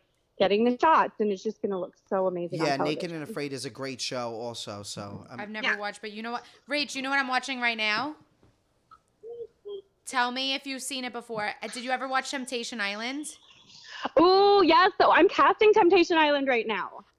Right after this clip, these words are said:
Speaker 3: I'm losing my mind over this show. It is the best reality show I've ever watched.
Speaker 1: <laughs> Okay. I love that you said that 'cause I'm casting it. Um, it is a
Speaker 2: Yes.
Speaker 1: really fun show 'cause it's, like, a mix between a dating show and, like, uh,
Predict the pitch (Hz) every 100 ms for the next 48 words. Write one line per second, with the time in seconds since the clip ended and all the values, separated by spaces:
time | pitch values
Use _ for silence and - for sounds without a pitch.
0 | - 269 277 320 392 440 427 262 254 277
1 | 254 294 262 247 240 233 233 233 220 208
2 | 208 247 220 208 208 214 202 208 220 196
3 | 196 190 208 185 180 175 170 156 - -
4 | - 262 - 622 - 587 - 466 - 453
5 | - - 294 254 220 403 453 - 262 233
6 | 214 285 311 415 - 196 185 185 - 214
7 | 214 180 170 - - 196 262 - - -
8 | 285 277 269 233 233 226 302 226 220 262
9 | 233 220 233 208 190 - 240 240 - 285
10 | 311 254 - 277 302 294 233 185 240 277
11 | 311 302 - 240 226 214 196 _ _ _
12 | _ _ 226 214 190